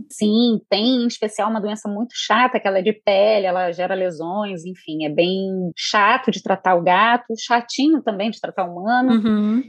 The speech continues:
Speaker 1: Então, é uma questão de tutoria responsável, né?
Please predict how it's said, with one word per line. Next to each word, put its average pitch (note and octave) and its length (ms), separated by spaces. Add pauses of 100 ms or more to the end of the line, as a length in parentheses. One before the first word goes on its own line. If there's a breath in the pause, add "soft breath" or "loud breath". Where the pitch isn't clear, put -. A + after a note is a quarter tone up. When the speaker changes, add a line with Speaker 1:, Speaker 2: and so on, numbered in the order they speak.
(160)
Speaker 1:
Então, G3 1700 (340)
é G3 180
uma G#3+ 140
questão A3+ 560
de A#3 540
tutoria B3 420
responsável, F3+ 840
né? F3 240